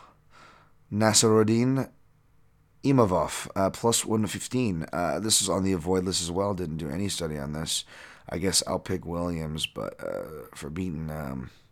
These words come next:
you know, Russian sounding dudes before and his experience. But yeah, I, I've not watched the other, other gentlemen. Sounds familiar, though.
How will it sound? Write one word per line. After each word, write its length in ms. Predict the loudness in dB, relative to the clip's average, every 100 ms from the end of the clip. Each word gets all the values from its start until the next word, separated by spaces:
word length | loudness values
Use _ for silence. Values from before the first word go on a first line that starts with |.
| _ -20 -20 -20 -20 -20 -20 _ -14
you 100 | -10
know, 100 | -6
Russian 400 | -2 -2 -2 -2
sounding 360 | 0 0 0 -2
dudes 220 | -4 -4
before 580 | -6 -4 0 0 -2 -6 -18 -12
and 80 | -10
his 100 | -8
experience. 640 | -6 -4 -2 -2 -2 -6
But 180 | -8 -8
yeah, 140 | -8 -6
I, 360 | -6 -4 -4
I've 80 | -4
not 240 | -2 -2
watched 280 | -4 -6 -8
the 80 | -10
other, 200 | -8 -6
other 180 | -6 -4
gentlemen. 440 | -2 -2 -4 -6
Sounds 300 | -2 0 0
familiar, 360 | -2 -4 -4 -4
though. 220 | -8